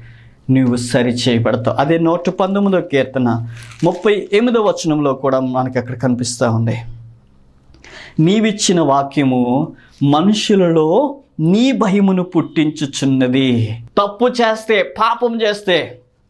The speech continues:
వాక్యం నాతో తేటగా మాట్లాడుతుంది, వాక్యం నాతో నేరుగా మాట్లాడుతుంది, వాక్యం నన్ను హెచ్చరిస్తుంది. ఈ వాక్యం వల్ల నాకు భయము పుట్టుతుంది.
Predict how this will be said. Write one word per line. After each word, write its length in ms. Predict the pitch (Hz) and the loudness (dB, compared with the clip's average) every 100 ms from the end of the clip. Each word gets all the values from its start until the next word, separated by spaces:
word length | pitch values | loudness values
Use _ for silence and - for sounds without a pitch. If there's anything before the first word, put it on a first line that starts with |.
| _ _ _ - 127 | _ _ _ -16 -6
వాక్యం 520 | 123 143 143 151 135 | 0 -2 0 -2 0
నాతో 340 | 131 127 143 | 0 -2 -6
తేటగా 600 | 120 147 147 - 147 135 | -6 -2 -2 -2 -4 -2
మాట్లాడుతుంది, 960 | 127 131 127 - 147 - 123 120 - - _ - _ _ - - - | -2 -2 -4 -4 -6 -6 -10 -10 -14 -20 _ -20 _ _ -20 -20 -4
వాక్యం 440 | 143 170 180 196 190 | 0 0 2 0 0
నాతో 580 | 196 196 208 208 143 - _ - | 0 0 2 2 -2 -8 _ -2
నేరుగా 540 | 190 220 220 226 233 | 0 2 2 2 0
మాట్లాడుతుంది, 960 | 240 233 247 254 240 247 247 220 175 135 - _ _ _ - - _ _ _ _ _ _ _ - | 2 0 0 0 0 0 -2 -2 -2 -12 -18 _ _ _ -20 -20 _ _ _ _ _ _ _ -10
వాక్యం 560 | 131 143 170 170 170 165 | -4 -2 -2 -2 0 2
నన్ను 200 | 160 165 | 2 0
హెచ్చరిస్తుంది. 1000 | 156 - 165 175 170 185 170 165 117 - - - - 165 | -2 -2 -2 -2 -4 0 0 0 -4 -8 -20 -20 -4 2
ఈ 120 | 190 | 2
వాక్యం 680 | 185 220 240 - 240 214 | 2 0 0 -2 -2 0
వల్ల 600 | 180 156 160 165 143 139 - - | 2 0 2 2 2 0 -6 -10
నాకు 320 | 139 147 147 139 | -4 -4 -4 -10
భయము 560 | 135 143 165 170 165 | -2 -2 0 0 0
పుట్టుతుంది. 840 | - 143 143 - 139 127 120 110 | -4 -8 -10 -6 0 0 0 -2